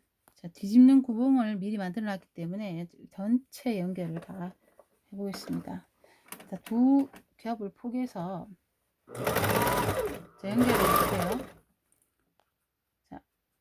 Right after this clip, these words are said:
안과 겉 이렇게 두, 두 겹입니다. 이것도 살짝 날아갈 정도로 해주세요. 그래야 연결이 됩니다.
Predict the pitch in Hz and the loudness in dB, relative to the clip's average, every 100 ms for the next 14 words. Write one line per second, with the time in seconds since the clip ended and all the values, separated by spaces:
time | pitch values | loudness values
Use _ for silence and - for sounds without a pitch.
0 | - 240 247 247 247 247 247 247 247 202 | -6 0 2 2 0 -2 -2 -4 -6 -14
1 | - - - - 175 _ 214 208 196 - | -16 -16 -16 -14 -18 _ -18 -16 -18 -12
2 | 226 240 247 180 165 - - - - - | -6 -4 -2 -2 -4 0 2 2 4 4
3 | - - - - - _ _ _ _ _ | 2 -2 -4 -8 -12 _ _ _ _ _
4 | _ _ - - - - - - - - | _ _ -10 -6 -2 0 2 2 0 -4
5 | 440 233 - 233 294 285 - 302 285 220 | -6 -10 -12 -6 -4 -4 0 2 2 2
6 | 254 269 208 196 180 185 180 170 170 208 | 0 0 -4 -4 -6 -6 -8 -10 -10 -12
7 | 175 190 185 190 208 165 160 156 165 170 | -10 -8 -6 -6 -6 -6 -8 -10 -10 -14